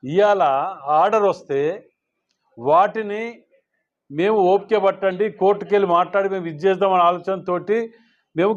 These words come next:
కమిషనర్ గారిని, కలెక్టర్ గారిని టైమ్ కూడా అడగటం జరిగింది. వాళ్ళు ఉన్నప్పుడు వాళ్ళ పీరియడ్లో వేసిన కేసు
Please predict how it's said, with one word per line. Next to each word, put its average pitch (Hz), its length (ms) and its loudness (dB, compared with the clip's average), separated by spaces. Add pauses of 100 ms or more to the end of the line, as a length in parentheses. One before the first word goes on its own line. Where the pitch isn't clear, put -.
(100)
కమిషనర్ 185 480 0
గారిని, 190 300 0
కలెక్టర్ 185 380 -2
గారిని 185 200 0 (120)
టైమ్ 202 280 0
కూడా 202 160 2
అడగటం 190 380 -4
జరిగింది. 185 380 -6 (3250)
వాళ్ళు 165 500 0
ఉన్నప్పుడు 220 480 -4
వాళ్ళ 202 160 2 (120)
పీరియడ్లో 214 340 0 (120)
వేసిన 196 280 0 (140)
కేసు 190 300 0